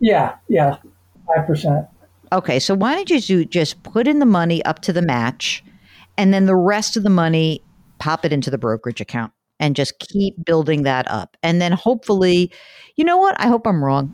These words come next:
Speaker 2: I hope you call me up in three years and you're like, "Hey, Schlesinger, you're wrong. I got two million dollars. Everything's
Speaker 1: <laughs>
Speaker 2: great. Life's fantastic.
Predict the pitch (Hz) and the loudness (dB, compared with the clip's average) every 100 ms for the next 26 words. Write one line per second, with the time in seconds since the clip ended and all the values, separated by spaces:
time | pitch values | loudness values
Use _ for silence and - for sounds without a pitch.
0 | - 185 226 240 214 196 185 175 147 143 | 0 2 2 -2 0 2 2 0 -4 -2
1 | 151 147 135 156 151 147 196 165 - - | 0 2 0 0 0 0 0 0 -2 -18
2 | _ - - - 196 190 180 147 131 120 | _ -20 -20 -6 -2 0 0 0 0 -6
3 | - - 160 165 165 165 160 127 - - | -12 -4 0 2 2 2 0 -2 -10 -8
4 | 165 170 - 247 226 233 220 196 190 190 | -4 -4 0 2 2 2 2 2 2 0
5 | 190 185 180 247 190 - 185 - 190 180 | 2 2 2 0 0 0 2 0 0 2
6 | 185 175 180 185 180 - 202 185 175 180 | 0 0 0 0 -2 -4 -2 -2 -2 -2
7 | 170 165 - 180 165 | -2 -4 -4 -2 -4